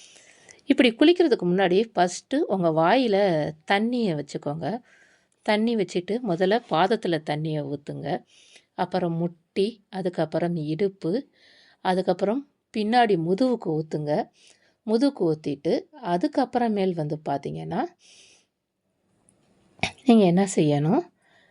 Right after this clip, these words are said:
தலையில தண்ணி ஊத்தி குளிக்கும்போது, தலையில தண்ணி ஊத்தும்போது நம்ம வாய்க்குள்ள இருக்க தண்ணியை கொஞ்சம் கொஞ்சமா வெளியில விடணும். இப்படி குளிக்கிறதுனால வந்து என்ன நன்மை கிடைக்கும் அப்படின்னு பார்த்தீங்கன்னா, நமக்கு வந்து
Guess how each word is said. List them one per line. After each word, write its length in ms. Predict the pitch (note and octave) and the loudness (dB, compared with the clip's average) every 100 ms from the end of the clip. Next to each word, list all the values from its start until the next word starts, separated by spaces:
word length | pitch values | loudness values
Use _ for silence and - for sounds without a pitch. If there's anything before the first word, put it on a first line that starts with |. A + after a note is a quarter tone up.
| _ _ _ _ _ _ | _ _ _ _ _ _
தலையில 400 | - G#3+ A3+ G#3 | 6 6 6 2
தண்ணி 380 | F3+ D#3+ D#3+ E3 | 0 0 2 2
ஊத்தி 340 | D3 D3 A3+ E4+ - _ _ _ _ _ | 0 -2 0 -2 -2 _ _ _ _ _
குளிக்கும்போது, 540 | - G#3 G3+ F3 D#3 F#3+ - | 0 0 0 0 2 0 0
தலையில 440 | G#3 G#3 D#4 F#4 | 0 2 4 4
தண்ணி 480 | D#4 - F#3 A3 B3 | 2 2 0 2 0
ஊத்தும்போது 600 | F3+ F#3+ A#3 B3 G3+ D#3+ | -2 -2 -2 -2 -2 0
நம்ம 420 | B3 E4 G#3+ D#3+ D#3+ | 0 -2 0 -2 2
வாய்க்குள்ள 600 | E3+ G#3 C4 B3 G3+ D#3+ | 4 4 2 -2 0 0
இருக்க 300 | D3 D3+ D3+ | 0 -6 -6
தண்ணியை 440 | D#3+ E3 G3+ F3+ B3+ F#4+ - - _ _ _ | -4 -4 -2 -2 -2 -4 -12 -20 _ _ _
கொஞ்சம் 380 | A3+ A3+ C#4 | 0 0 2
கொஞ்சமா 300 | D4+ A3 F3+ | 0 0 0
வெளியில 500 | F#3+ G3+ D#3 E3+ F3+ | 0 0 0 2 2
விடணும். 420 | E3 C#3+ C#3 C#3+ - _ _ _ _ | 2 0 -2 -6 -12 _ _ _ _
இப்படி 400 | - G3 B3+ A3+ A3+ | -8 -2 0 0 0
குளிக்கிறதுனால 800 | G#3 A3+ C4+ B3 G3 E3 F3 G#3 | -2 0 2 2 0 0 0 0
வந்து 380 | D#3 E3 B3+ | 0 0 0
என்ன 260 | - F#3+ G3+ | -2 -2 0
நன்மை 320 | F#3 D#3 E3+ | 0 -2 -4
கிடைக்கும் 480 | E3+ D3+ D#3 E3 D#3 | -4 -6 -6 -6 -6
அப்படின்னு 260 | D#3 D3 D3+ | -4 -6 -4
பார்த்தீங்கன்னா, 680 | D3+ D3 D3+ E3+ F3 E3 E4 - _ _ _ _ _ _ - | -6 -6 -8 -10 -8 -6 -8 -10 _ _ _ _ _ _ 0
நமக்கு 360 | G3+ G#3 F#3+ | 2 2 2
வந்து 640 | F#3 F3+ G#3+ C4 F3+ E3 | 4 4 6 6 4 2